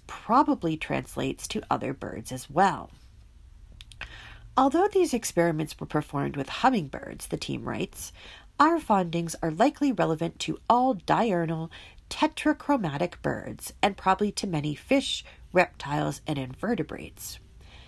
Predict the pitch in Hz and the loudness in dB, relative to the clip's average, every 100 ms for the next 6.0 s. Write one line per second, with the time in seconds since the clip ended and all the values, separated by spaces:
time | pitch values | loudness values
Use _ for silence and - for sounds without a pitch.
0 | - - 185 180 165 - 254 254 233 - | -10 2 4 4 2 2 0 2 -2 0
1 | 190 156 156 156 156 151 139 147 143 143 | 0 0 -2 -4 -4 -4 -2 -4 -4 -6
2 | - 151 147 147 143 139 - 127 - 82 | -4 -4 -4 -2 -2 -2 -2 -4 -4 -10
3 | - - - - - - - 151 143 143 | -12 -14 -16 -18 -12 -8 -2 0 -2 -4
4 | 151 185 180 175 - 151 143 135 127 - | 0 2 2 0 0 0 2 0 -4 -8
5 | - 202 185 - 135 - - - - | 0 2 2 0 -6 -6 -12 -14 -16